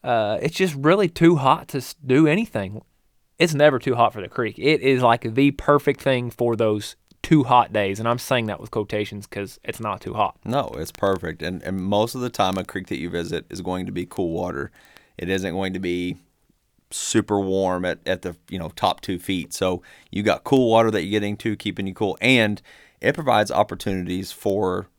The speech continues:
Speaker 2: play. Uh, not only playing with the water, but learning what lives in it with your family, and, and especially when you take the kids.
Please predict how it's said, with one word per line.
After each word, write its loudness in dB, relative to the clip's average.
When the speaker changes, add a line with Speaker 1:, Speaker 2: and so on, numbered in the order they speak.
Speaker 2:
play. 2
Uh, -2
not 2
only 4
playing 2
with 0
the -6
water, 4
but -2
learning 2
what -2
lives -6
in -4
it -6
with -10
your -4
family, -6
and, -8
and -10
especially -4
when -6
you -8
take -8
the -20
kids. -8